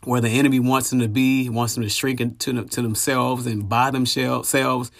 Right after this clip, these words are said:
where he can just have his way with them, God. But I pray, God, that the opposite happens, that God, that they,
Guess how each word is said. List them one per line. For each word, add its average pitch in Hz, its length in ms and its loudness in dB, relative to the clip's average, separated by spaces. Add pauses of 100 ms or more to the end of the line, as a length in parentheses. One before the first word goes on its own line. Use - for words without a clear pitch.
(320)
where 117 160 -2
he 127 120 2
can 117 180 0
just 107 200 -6
have 131 160 2
his 123 160 0
way 127 160 0
with 127 140 -2
them, 127 140 2
God. 127 280 0
But 120 100 -4
I 135 100 2
pray, 147 260 0
God, 135 300 0
that 110 80 -10
the - 100 -6
opposite 131 360 0
happens, 107 360 -4
that 110 140 -12
God, 104 280 -4
that 104 120 -10
they, 117 300 0